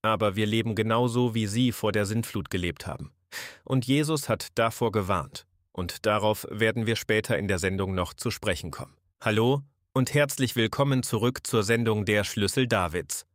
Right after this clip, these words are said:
Wir freuen uns, dass Sie bei der heutigen Sendung dabei sind. Letzte Woche sprachen wir über das grundlegende Bollwerk einer stabilen Gesellschaft, und das ist ein stabiles Familienumfeld. Die Familie.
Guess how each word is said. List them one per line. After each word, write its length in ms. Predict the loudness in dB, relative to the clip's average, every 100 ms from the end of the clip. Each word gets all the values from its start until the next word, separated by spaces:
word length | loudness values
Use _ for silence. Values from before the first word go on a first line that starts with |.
| _ _ _ _ _ _ _ _
Wir 160 | 0 0
freuen 340 | 4 4 4
uns, 260 | 0 -2 -2
dass 200 | -2 0
Sie 100 | 0
bei 140 | 2
der 180 | 2 2
heutigen 380 | 2 2 0 0
Sendung 360 | 0 0 0 0
dabei 360 | 2 2 2
sind. 360 | 0 -6 -12 -20 _
Letzte 420 | 0 0 0 -4 0
Woche 260 | 0 0
sprachen 500 | -2 0 0 2 0
wir 140 | 2 2
über 200 | 0 0
das 220 | 0 -2
grundlegende 580 | 0 0 0 0 0 0
Bollwerk 540 | 2 2 2 0 0
einer 200 | -2 -2
stabilen 460 | 0 -2 0 -2 0
Gesellschaft, 600 | 0 0 0 -4 -6 -10
und 280 | -12 -12 -4
das 240 | -2 -2 -2
ist 220 | -2 -2
ein 100 | -4
stabiles 540 | 0 -2 0 -2 -2
Familienumfeld. 1000 | -2 0 2 2 -2 -4 -8 -12 -14 -18 _ _ _ _
Die 200 | 0 2
Familie. 680 | 2 2 2 4 4 0 -6